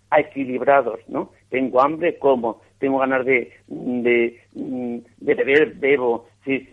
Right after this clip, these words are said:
mm, no una, no un poco, sino hasta, hasta que, hasta que, eh, quedo harto, ¿no? De cualquier clase de, eh, de estímulo por, por completar. Y si todo esto viene un poco, un poco o un mucho, ¿no? A, a,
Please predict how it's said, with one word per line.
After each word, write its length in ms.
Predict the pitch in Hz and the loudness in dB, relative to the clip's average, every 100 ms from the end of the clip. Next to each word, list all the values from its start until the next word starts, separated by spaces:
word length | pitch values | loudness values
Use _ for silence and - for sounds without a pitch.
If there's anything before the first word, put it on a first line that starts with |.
| _ | _
mm, 720 | - 127 131 131 131 127 131 | -12 -8 -4 -4 -4 -6 -2
no 180 | 135 147 | 0 2
una, 240 | 147 147 147 | 2 0 0
no 120 | 143 | -2
un 100 | 147 | 0
poco, 240 | 156 147 | 0 0
sino 240 | - 127 127 | -2 -2 -4
hasta, 220 | - 123 | -2 -6
hasta 460 | - 120 - 127 113 | -6 -8 -2 -2 -2
que, 160 | 131 - | -8 -8
hasta 340 | 113 - 123 | -8 -8 -10
que, 240 | 123 120 - _ _ - | -8 -12 -14 _ _ -12
eh, 240 | 139 135 | -10 -8
quedo 480 | - 143 143 143 - _ _ _ - - | -2 2 4 2 -2 _ _ _ -16 -6
harto, 400 | - 143 120 - | 2 2 2 -6
¿no? 240 | 113 151 156 - | -6 -6 -8 -14
De 160 | 127 - | -10 -10
cualquier 440 | 123 107 127 127 | -12 -8 -6 -4
clase 320 | 127 123 127 | -4 -4 -4
de, 320 | 117 117 113 _ _ - | -4 -4 -6 _ _ -16
eh, 340 | - 62 127 - _ | -12 -10 -10 -14 _
de 80 | 127 | -18
estímulo 440 | - 131 123 123 120 | -12 -8 -4 -4 -2
por, 380 | 123 113 - | 0 0 -2
por 200 | - 117 | -16 -16
completar. 560 | - 113 - - 120 - _ _ _ - | -12 -12 -12 -8 -8 -8 _ _ _ -16
Y 100 | 120 | -14
si 120 | 120 | -4
todo 220 | 147 160 | -2 0
esto 240 | 156 - | -4 -6
viene 240 | 123 139 143 | -8 -6 -6
un 60 | |
poco, 420 | 139 156 - - _ _ _ _ _ - | -6 -6 -6 -12 _ _ _ _ _ -10
un 180 | - 135 | -6 -4
poco 240 | 135 139 | -4 -2
o 80 | 127 | 0
un 200 | 147 135 | 0 -2
mucho, 280 | 156 - - | -4 -6 -10
¿no? 260 | 113 151 - _ _ 131 | -6 -8 -10 _ _ -6
A, 320 | 120 120 - _ _ _ - | -4 -4 -8 _ _ _ -12
a, 320 | 139 - | -6 -6